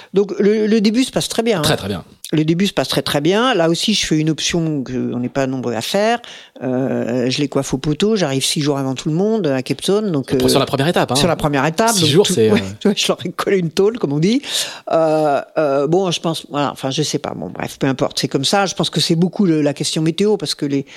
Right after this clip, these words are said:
Speaker 1: les bateaux, il y avait quatre, quatre, cinq bateaux qui étaient, euh, qui étaient potentiellement, euh, euh, voilà. Euh, et puis, euh,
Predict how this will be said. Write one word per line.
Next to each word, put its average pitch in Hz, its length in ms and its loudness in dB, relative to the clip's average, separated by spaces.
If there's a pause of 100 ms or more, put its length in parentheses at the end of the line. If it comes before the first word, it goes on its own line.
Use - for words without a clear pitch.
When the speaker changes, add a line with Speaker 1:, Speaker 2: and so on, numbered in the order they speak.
(180)
Speaker 1:
les 151 100 0
bateaux, 156 260 2
il 170 60 2
y 147 40 2
avait 135 140 0
quatre, - 220 -4 (460)
quatre, 143 220 -4
cinq 160 140 -2
bateaux 147 320 -2
qui 151 120 -4
étaient, 147 320 -4
euh, 139 320 -6
qui - 80 -8
étaient - 140 -4
potentiellement, 143 800 -2
euh, 120 60 -2 (640)
euh, 131 960 0
voilà. 185 640 0 (120)
Euh, 147 480 2 (200)
et 180 160 2
puis, 190 720 0
euh, 135 560 0